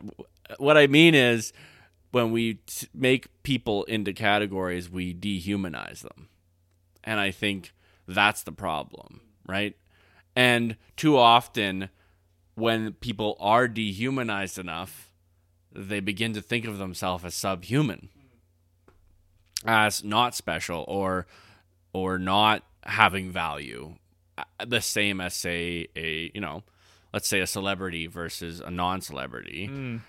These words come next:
Speaker 1: You know, a lot of people care more about what a celebrity thinks. Like, if, if someone they don't know tweeted something nasty at them, they wouldn't care. But imagine if, like, someone they really cared about, that would be devastating.
Speaker 2: Mm-hmm.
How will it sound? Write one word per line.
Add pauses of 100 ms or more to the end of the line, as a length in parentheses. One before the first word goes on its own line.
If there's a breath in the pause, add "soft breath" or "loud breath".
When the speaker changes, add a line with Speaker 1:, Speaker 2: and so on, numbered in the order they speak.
(120)
Speaker 1:
You
know, (380 soft breath)
a
lot
of
people (180)
care
more
about
what
a
celebrity
thinks.
Like, (140)
if,
if
someone (320)
they
don't
know
tweeted
something
nasty
at
them,
they
wouldn't
care.
But
imagine
if,
like,
someone
they (340)
really
cared
about, (160)
that
would
be
devastating.
Speaker 2:
Mm-hmm.